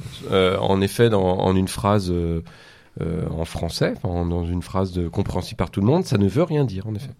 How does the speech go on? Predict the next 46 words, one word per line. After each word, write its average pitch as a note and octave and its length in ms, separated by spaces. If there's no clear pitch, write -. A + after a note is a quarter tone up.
On G2+ 40
n'arrive G2+ 240
pas B2+ 120
à - 20
se - 120
le G2+ 40
représenter. C3+ 460
Mais B2+ 80
comme C#3 160
on C#3+ 60
n'arrive C#3 240
pas D#3 80
à C#3+ 60
se - 80
représenter A2 420
non A2+ 140
plus F3 280
les, A#2 300
euh, G#2 160
mille A2+ 220
huit A#2+ 100
cents A#2+ 160
milliards A#2+ 400
de A2 80
dollars, A#2 420
euh, F#2+ 520
de, F#2+ 320
de F#2+ 120
devises G#2 460
qui G#2 120
sont G2+ 180
échangés G#2 300
chaque D#3 160
jour. G#3 160
Enfin, C#3+ 220
là, A#2+ 160
on A#2+ 80
est A#2 60
sur A#2+ 180
des A2+ 80
niveaux, B2+ 380
en A#2 100
effet, C3 280
qui C#3+ 120
font C3 200
que A2+ 200